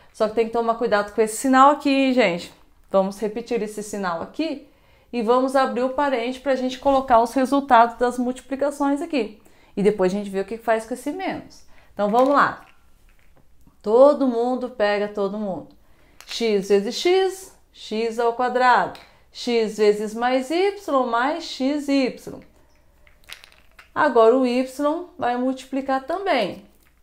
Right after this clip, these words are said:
Mais y vezes mais x mais xy. Mais y vezes mais y mais y ao quadrado igual a menos vinte.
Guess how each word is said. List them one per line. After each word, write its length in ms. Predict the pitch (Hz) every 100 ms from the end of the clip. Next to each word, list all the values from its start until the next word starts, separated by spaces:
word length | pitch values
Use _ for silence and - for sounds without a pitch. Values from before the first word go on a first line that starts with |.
| _ _ _ _ _ -
Mais 400 | 262 339 311 247
y 560 | 269 247 - 202 196
vezes 380 | 190 196 196 196
mais 320 | 220 220 233
x 460 | - 349 381 359 262
mais 360 | 240 233 233 226
xy. 720 | - 294 330 311 269 269 254 - - - _ _ _ _
Mais 400 | 330 370 320 269
y 480 | 254 226 - 214 208
vezes 380 | 208 208 208
mais 360 | 220 233 254 254
y 440 | 320 392 392 277 226
mais 320 | 214 208 214
y 240 | 330 381 - 403 415 -
ao 160 | 320 339
quadrado 560 | 381 359 214 190 180 - - _ _ _
igual 380 | 359 339 269 262
a 80 | 269
menos 380 | 269 302 339 262
vinte. 420 | 220 170 -